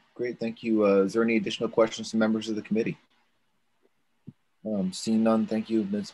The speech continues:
Boucher, for your testimony today. Um, and I believe we have one more person that would like to speak, uh, Mister D'Alessandro, who didn't get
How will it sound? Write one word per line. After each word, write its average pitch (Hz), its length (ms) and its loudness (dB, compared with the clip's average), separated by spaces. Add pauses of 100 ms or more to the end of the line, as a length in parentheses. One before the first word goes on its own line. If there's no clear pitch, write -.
Boucher, 107 380 -2
for 95 320 0
your 95 160 -2
testimony 98 500 0
today. 95 380 2 (480)
Um, 98 520 2
and 101 100 0
I 101 60 0
believe 135 320 -2
we 120 140 -2
have 104 240 2
one 117 180 4
more 117 200 2
person 110 320 -2
that 95 80 -2
would 95 100 0
like 101 160 0
to - 60 -14
speak, - 360 0 (200)
uh, 87 380 0
Mister 95 240 -4
D'Alessandro, 98 600 2
who 92 80 -2
didn't 92 320 0
get - 180 -4